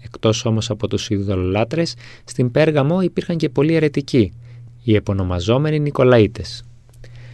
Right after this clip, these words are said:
Σε αυτήν την τόσο πολυτάραχη πόλη της Ιωνίας, ζούσε με σεμνότητα και φόβο Θεού ο Άγιος Αντίπας. Κάποιος από τους Αποστόλους που πέρασε από εκεί χειροτώνησε τον Άγιο Αντίπα, επίσκοπο Περγάμου. Έτσι, εκεί όπου ο Σατανάς είχε στήσει τον θρόνο του,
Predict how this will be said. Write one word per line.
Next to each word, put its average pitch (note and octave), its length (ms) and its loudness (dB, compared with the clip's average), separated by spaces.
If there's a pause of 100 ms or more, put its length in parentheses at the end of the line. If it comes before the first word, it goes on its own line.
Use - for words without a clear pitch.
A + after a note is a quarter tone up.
(160)
Σε - 180 -8
αυτήν B2+ 180 -4
την C#3 160 -2
τόσο C#3 240 4
πολυτάραχη B2 640 2
πόλη A#2+ 320 2
της G#2 220 -6
Ιωνίας, G#2+ 540 -2 (340)
ζούσε C#3+ 380 0
με F3 100 0
σεμνότητα B2+ 560 0
και A#2 140 -2
φόβο A#2 340 -2
Θεού A#2 420 0
ο G#2 60 0
Άγιος A#2 340 -2
Αντίπας. A2 580 -2 (460)
Κάποιος G#2+ 360 -4
από G#2+ 140 -4
τους - 180 -6
Αποστόλους A#2+ 640 -2 (280)
που B2 140 -4
πέρασε E3+ 300 2
από C#3 140 0
εκεί C3 180 -2
χειροτώνησε C#3+ 680 -2
τον A2 180 -2
Άγιο G#2 240 0
Αντίπα, A2+ 340 -2
επίσκοπο A2+ 500 -2
Περγάμου. G2+ 560 -2 (600)
Έτσι, C#3+ 400 -6 (420)
εκεί A2+ 240 0
όπου F3+ 200 2
ο - 20 0
Σατανάς C#3 440 -2
είχε C#3 160 -4
στήσει C3 320 -4
τον A#2 180 0
θρόνο A#2 340 0
του, B2+ 200 -4